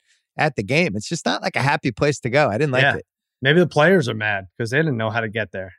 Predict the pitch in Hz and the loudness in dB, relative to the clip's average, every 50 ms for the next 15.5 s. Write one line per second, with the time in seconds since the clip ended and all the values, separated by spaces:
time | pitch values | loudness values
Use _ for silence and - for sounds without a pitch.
0 | _ - 127 127 117 117 127 135 - 147 160 151 147 - 196 170 175 156 120 127 | _ -6 -4 -2 -2 -2 -4 -4 -2 0 -2 0 0 -4 -4 -2 -2 0 0 2
1 | 120 127 127 - - 123 110 104 104 101 95 104 101 101 101 98 92 - 139 135 | 2 2 0 -2 -4 -6 -6 -6 -6 -6 -6 -6 -4 -4 -6 -6 -2 2 2 2
2 | 135 - 143 147 147 147 147 143 - - - 175 170 160 165 185 185 190 165 165 | 2 2 2 2 2 2 0 -2 -6 -2 0 2 4 4 4 2 2 0 -4 -4
3 | - - - - 214 226 247 240 - - - - - - - _ _ _ _ _ | -6 -8 -6 -4 -2 -2 -2 -2 -6 -10 -14 -14 -18 -20 -20 _ _ _ _ _
4 | _ 151 165 196 202 190 185 185 190 160 151 143 175 190 190 175 170 202 180 - | _ 2 4 4 4 4 2 2 2 2 2 0 2 0 0 0 0 -2 -4 -2
5 | - 139 123 117 110 107 110 107 107 101 101 95 - - 110 95 - - - _ | -4 -4 -4 -4 -4 -6 -8 -10 -10 -10 -12 -12 -14 -14 -14 -14 -16 -18 -20 _
6 | _ _ _ _ - - - - 160 185 160 135 220 202 - 208 185 175 170 139 | _ _ _ _ -10 -2 2 4 4 4 4 4 2 4 4 4 4 4 4 0
7 | 107 120 120 170 185 196 220 - _ - 175 180 175 240 240 190 208 185 143 170 | -2 0 2 2 2 2 0 0 _ 0 0 2 0 0 0 0 -2 0 2 2
8 | 165 165 160 156 135 - - - - - - - 165 160 151 151 139 156 147 156 | 2 4 2 2 0 -4 -8 -12 -14 -4 0 2 4 4 2 0 -2 -2 0 2
9 | 160 147 135 127 127 131 113 - - 143 135 131 123 139 143 127 - 143 127 107 | 2 2 2 0 -2 -2 -2 -2 -2 0 0 0 0 0 -2 0 0 -4 -2 0
10 | 107 156 160 165 147 - - 156 139 139 131 131 123 110 - 139 131 131 120 120 | 2 2 2 2 0 0 0 0 2 2 0 -2 -2 -2 -2 -2 -2 0 0 0
11 | 120 117 101 - 123 120 113 110 117 104 - - 131 117 113 113 110 104 101 - | -2 -2 0 0 0 0 2 0 -2 -2 -2 -4 -4 -2 -2 -2 -2 -2 -4 -4
12 | - 117 107 101 92 - - 123 113 107 98 - - 120 117 110 104 101 98 87 | -4 -2 -2 -2 -4 -4 -2 0 0 0 0 0 0 0 0 0 0 -4 -6 -8
13 | - _ _ _ _ _ _ _ _ _ _ _ _ _ _ - 156 170 185 214 | -10 _ _ _ _ _ _ _ _ _ _ _ _ _ _ -2 0 2 2 2
14 | 202 147 170 185 196 185 175 156 156 156 151 127 - - 147 120 - 135 117 139 | 2 2 2 2 2 2 0 0 2 0 0 0 0 -2 -2 -2 -4 -2 -2 0
15 | 135 120 123 - - - 135 127 117 - | 0 0 -2 -6 -4 -2 -2 -2 -2 -2